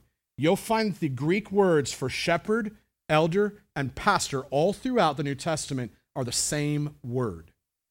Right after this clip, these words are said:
okay? Same word. So I call them shepherd, elder, pastors.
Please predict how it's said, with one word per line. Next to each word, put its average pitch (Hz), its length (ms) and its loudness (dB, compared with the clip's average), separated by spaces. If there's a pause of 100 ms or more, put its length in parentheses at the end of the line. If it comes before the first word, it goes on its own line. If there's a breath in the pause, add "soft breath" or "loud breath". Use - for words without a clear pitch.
(120)
okay? 127 280 -6 (480)
Same 143 280 -2
word. 98 200 -10 (500)
So 147 460 0 (720)
I 151 160 4
call 120 280 -2
them 143 260 -8
shepherd, 127 440 -6
elder, 110 240 -6
pastors. - 760 -6